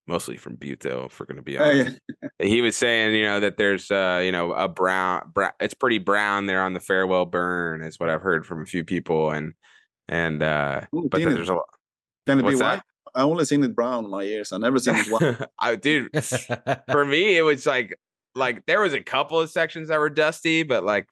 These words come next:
Speaker 1: for the most part, it was actually, like,
Speaker 2: Yeah.
Speaker 1: there's pretty, like, pretty decent snow cover.
Speaker 2: I heard
Speaker 1: And
Speaker 2: about that year. I heard about that year. So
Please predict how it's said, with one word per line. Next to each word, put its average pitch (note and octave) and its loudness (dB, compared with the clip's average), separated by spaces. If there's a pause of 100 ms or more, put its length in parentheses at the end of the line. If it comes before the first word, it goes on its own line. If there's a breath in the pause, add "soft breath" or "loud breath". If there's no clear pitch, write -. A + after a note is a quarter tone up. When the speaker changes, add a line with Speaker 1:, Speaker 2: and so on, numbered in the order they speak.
Speaker 1:
for A#2+ 2
the A2 2
most G2+ 0
part, F2 2
it E2+ 2
was E2 -4
actually, F#2 0 (640)
like, - -6
Speaker 2:
Yeah. G#2 0
Speaker 1:
there's G2+ 0
pretty, G#2 0
like, F#2+ -2
pretty A2+ 2
decent G2+ -4
snow G2 -2
cover. F#2 2 (480)
Speaker 2:
I G2+ -4
heard C#3 2
Speaker 1:
And A#2+ 0
Speaker 2:
about A#2+ -2
that A#2 0
year. A#2 4
I - 0
heard C3+ 4
about A#2 2
that A2+ -2
year. A2+ 0
So - -16